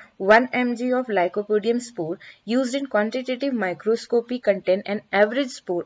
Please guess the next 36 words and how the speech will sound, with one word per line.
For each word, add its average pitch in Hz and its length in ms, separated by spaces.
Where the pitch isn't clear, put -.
of। 147 100
तो 208 60
यहाँ 208 220
पे 208 60
ऑप्शन 202 400
दिए 208 140
गए 202 160
हैं 208 80
नाइंटी 208 220
वन 220 220
थाउजेंड, 214 300
नाइंटी 190 260
टू 202 240
थाउजेंड, 202 360
नाइंटी 185 360
थाउजेंड 202 280
and 285 100
नाइंटी 226 260
फ़ोर 233 320
थाउजेंड। 160 300
तो 247 60
यहाँ 247 140
पे 269 100
सही 240 340
ऑप्शन 247 360
है 247 160
नाइंटी 185 380
फ़ोर 208 400
थाउजेंड। 180 440
और 185 320
ये 202 200
जो 277 120
lycopodium 233 680
स्पोर 202 340
मेथड 185 320
होता 175 220